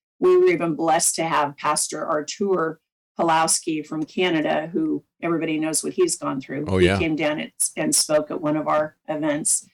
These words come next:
Speaker 1: So all of this is going on. And then we reached out to a few more attorneys trying to see if we could find an attorney to do it. And it was really interesting. One of the well-known firms here, we had a conversation with towards the end.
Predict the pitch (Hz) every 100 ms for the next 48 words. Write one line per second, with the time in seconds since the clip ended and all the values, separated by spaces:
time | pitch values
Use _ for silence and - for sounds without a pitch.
0 | _ _ _ _ - 185 202 202 196 190
1 | 175 185 175 165 170 175 180 175 175 175
2 | 208 220 - 170 165 160 - 165 160 156
3 | 147 - 262 214 160 170 - - 160 156
4 | 160 - 160 156 151 156 143 151 117 -
5 | _ _ 175 160 156 160 - _ 151 151
6 | - 165 160 151 151 202 196 - - _
7 | _ _ _ _ _ _ _ 190 180 170
8 | 175 175 180 190 180 185 180 175 - 139
9 | 147 151 156 139 147 151 - _ _ _
10 | _ _ _ 349 196 185 185 160 156 156
11 | - 156 156 - 156 156 151 165 _ -
12 | 160 165 151 - 151 151 151 - 147 147
13 | - 151 151 147 _ _ _ _ _ _
14 | _ - 185 160 151 156 151 151 151 151